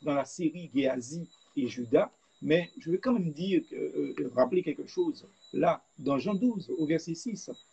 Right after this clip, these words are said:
il est dit que Judas était un voleur. Judas était un voleur.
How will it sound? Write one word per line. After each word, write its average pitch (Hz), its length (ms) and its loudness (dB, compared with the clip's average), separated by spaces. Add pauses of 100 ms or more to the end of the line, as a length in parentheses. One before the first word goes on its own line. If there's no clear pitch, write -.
(120)
il 156 140 6
est 190 80 8
dit 214 180 0
que 165 140 6
Judas 214 400 2
était 190 240 2
un 180 100 0
voleur. 190 680 2 (520)
Judas 123 380 6
était - 340 0
un 170 120 2
voleur. 180 500 0